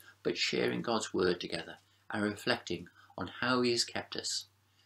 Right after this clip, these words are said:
and reminding ourselves of his precious promises.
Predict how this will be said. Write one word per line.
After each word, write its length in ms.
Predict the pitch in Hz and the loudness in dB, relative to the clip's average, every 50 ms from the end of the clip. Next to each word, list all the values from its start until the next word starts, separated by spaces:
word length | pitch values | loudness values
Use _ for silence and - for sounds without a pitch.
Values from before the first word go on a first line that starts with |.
| _ _ - | _ _ -4
and 140 | - 98 92 | -2 -2 -2
reminding 480 | 95 98 101 104 117 120 117 117 117 117 | -2 -2 -2 -2 0 0 0 0 0 0
ourselves 600 | 110 107 - - - 104 90 85 82 82 - - | 0 0 0 0 2 2 0 0 -2 -6 -8 -8
of 160 | - - - | -10 -8 -6
his 140 | - - - | -4 -4 -4
precious 420 | - - - 113 - - 104 - | -4 -4 -6 -4 -4 -2 -4 -4
promises. 640 | - - 104 95 90 87 - - 87 - - - | -4 -2 -2 -2 0 0 -2 -2 -2 -4 -4 -6